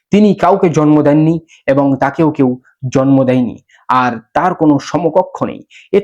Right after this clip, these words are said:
থেকে আমরা বুঝেই গেলাম আল্লাহর বৈশিষ্ট্যটা কি। আর নাস্তিক বলছে যে আল্লাহর নাকি কোনো বৈশিষ্ট্যই সে পায়নি।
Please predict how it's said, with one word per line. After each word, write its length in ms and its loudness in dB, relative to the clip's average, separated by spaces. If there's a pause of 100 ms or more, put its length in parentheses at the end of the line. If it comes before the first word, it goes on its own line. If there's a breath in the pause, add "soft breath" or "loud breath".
থেকে 160 2
আমরা 160 2
বুঝেই 320 2
গেলাম 280 0
আল্লাহর 360 0
বৈশিষ্ট্যটা 560 -4
কি। 120 -14 (260)
আর 100 2
নাস্তিক 360 -2
বলছে 340 -2 (180 loud breath)
যে 100 0
আল্লাহর 320 0
নাকি 220 0
কোনো 200 0
বৈশিষ্ট্যই 520 -4 (220 soft breath)
সে 140 -4
পায়নি। 300 -12